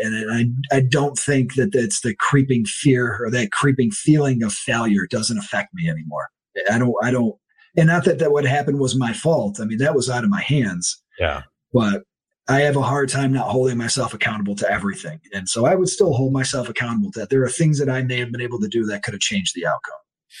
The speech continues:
Speaker 2: Why do you think Sean was able to get repackaged and put back on T V?
Speaker 1: Well, I don't think, I think I drew all the heat. I think that, and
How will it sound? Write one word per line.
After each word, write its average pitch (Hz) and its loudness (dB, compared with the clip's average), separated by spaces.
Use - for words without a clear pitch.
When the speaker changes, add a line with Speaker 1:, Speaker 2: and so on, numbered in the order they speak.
Speaker 2:
Why 165 4
do 262 2
you 262 2
think 247 0
Sean 170 0
was 120 0
able 101 -2
to 104 -6
get 98 0
repackaged 95 -2
and 92 -2
put - 0
back 98 2
on 92 -2
T 92 -6
V? 82 -6
Speaker 1:
Well, 147 6
I 151 2
don't 160 0
think, 139 0
I 170 4
think 165 2
I 147 0
drew 147 -2
all 143 -2
the 127 -2
heat. 147 0
I 123 0
think 135 2
that, 135 2
and 135 -2